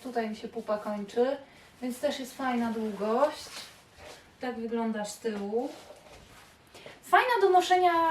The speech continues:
y, właśnie tak zapięta, nie? Żeby była. A zobaczmy jeszcze, tak, jak ją puszczę. Luźna, no fajna jest, podoba mi się.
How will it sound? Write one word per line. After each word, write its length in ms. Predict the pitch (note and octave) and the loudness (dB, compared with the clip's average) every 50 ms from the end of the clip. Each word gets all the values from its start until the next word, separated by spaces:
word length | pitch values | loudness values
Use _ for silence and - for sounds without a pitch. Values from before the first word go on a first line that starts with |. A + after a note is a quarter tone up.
| D#4+ - - D#4 | 2 0 0 -2
y, 180 | D4+ D4+ D4+ D4 | -2 -4 -4 -2
właśnie 300 | C#4 D4+ D4 D4 D4+ D4 | -2 -2 -2 -2 -4 -2
tak 160 | D4 C#4 C4 | -2 -2 -2
zapięta, 560 | C4 C#4 C4+ - C#4 A#3+ A3 G3 F#3 F3+ F3 | -2 -4 -2 0 0 0 0 -2 -4 -4 -6
nie? 200 | F#3 A3 C4+ D#4 D#4+ E4 D#4+ C#4+ | -4 -4 -2 -2 -4 -4 -6 -8
Żeby 240 | A#3+ A#3 A3 G3 G3 | -8 -8 -6 -6 -6
była. 400 | F3+ F#3 F#3 F3+ F3 E3+ E3+ F#3 - - - - - - - - - - - - - - | -6 -4 -4 -4 -2 -4 -6 -6 -8 -14 -20 -20 -20 -20 -20 -20 -20 -20 -20 -20 -10 -6
A 100 | B3 A#3 | -4 -4
zobaczmy 500 | A#3+ A#3+ D4 D4+ D4+ D#4 D4+ D4 C#4 C#4 | -2 0 0 0 0 -2 -4 -4 -4 -4
jeszcze, 480 | C4+ B3+ B3+ - - C4 B3+ B3+ B3 A#3 A3+ - - - - - - - | -4 -6 -8 -8 -6 -4 -4 -4 -4 -6 -10 -14 -20 -20 -20 -20 -14 -10
tak, 220 | - F3+ E3+ - F3+ | -10 -10 -8 -8 -10
jak 180 | F3+ F3+ - | -10 -10 -8
ją 60 | G3+ G3 | -10 -12
puszczę. 420 | F#3+ - G3 F#3 F#3 - - - F#3 F3+ - - - - - - - - - - - - - - - - - | -8 -8 -8 -8 -8 -12 -14 -14 -14 -14 -14 -16 -18 -20 -20 -20 -20 -20 -20 -20 -20 -20 -20 -20 -20 -16 -10
Luźna, 380 | A3+ A3 A3 G#3 G3 F3 F3+ F3 F3 G#3 | -6 -6 -4 -4 -4 -6 -6 -6 -4 -4
no 60 | A#3+ | -4
fajna 440 | A#3+ - D#4 C#4+ B3 A3 F#3+ F3 E3+ | -4 -2 -2 -2 0 -2 -2 -4 -4
jest, 180 | F3 F3+ F3+ - | -6 -10 -12 -10
podoba 380 | - A#3 A3+ A3 F3+ F3+ F3+ | -10 -8 -8 -6 -6 -6 -6
mi 140 | F3+ F3+ F3+ | -6 -6 -8
się. 180 | - - - | -12 -16 -18